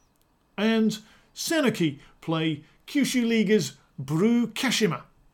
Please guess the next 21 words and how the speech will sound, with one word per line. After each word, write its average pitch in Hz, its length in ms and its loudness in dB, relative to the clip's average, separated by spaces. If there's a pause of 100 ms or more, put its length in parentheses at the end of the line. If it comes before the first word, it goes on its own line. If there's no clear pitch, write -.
(1300)
Then 277 340 2
on 147 340 -2
Sunday 180 420 0
the 147 80 -2
twenty-first, 208 640 2 (200)
there's 180 140 2
one 262 340 4
all 254 480 0
J 240 360 0
three 269 400 -4
tie 202 380 -2
in 151 300 -2
which 175 360 -4 (220)
Kitakyushu 277 760 2 (200)
play 170 500 0 (200)
Kagoshima. 214 580 0 (1600)
Two 302 200 4
ties 226 460 2
against 175 720 -4
university 170 640 -2
teams. 190 440 -2